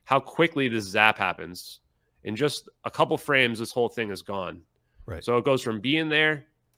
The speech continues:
Speaker 1: to this zap. This accurately illuminates the clouds, this illumination here that we see from the thir-, from the, uh, satellite video. And people wonder, "Well, why is this white here?" Well,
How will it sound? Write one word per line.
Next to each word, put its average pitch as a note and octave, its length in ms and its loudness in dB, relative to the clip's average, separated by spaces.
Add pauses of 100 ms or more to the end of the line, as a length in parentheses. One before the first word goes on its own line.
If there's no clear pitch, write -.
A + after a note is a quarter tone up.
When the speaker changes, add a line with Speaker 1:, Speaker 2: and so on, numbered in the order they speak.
Speaker 1:
to A2+ 120 -6
this G#2 200 -2
zap. B2 400 6
This G#2 240 -8
accurately D3+ 720 4
illuminates B2 480 -2
the A#2+ 60 -6
clouds, A#2 680 2
this A2 160 -8
illumination A2+ 640 -2
here C3 160 -2
that A#2 100 -4
we A2 80 -2
see A2 220 -6
from G#2 280 -6
the G2 60 -10
thir-, - 380 -6
from G#2+ 200 -4
the, G2+ 200 -6
uh, F#2 320 -4
satellite A#2 480 0 (160)
video. C#3 340 0 (880)
And B2 160 6
people E3+ 220 2
wonder, C3+ 300 4
"Well, G#2+ 100 4
why A#2 220 8
is A#2+ 120 2
this G#2 200 -6
white G2 340 2
here?" F2 320 -8
Well, E2 260 -10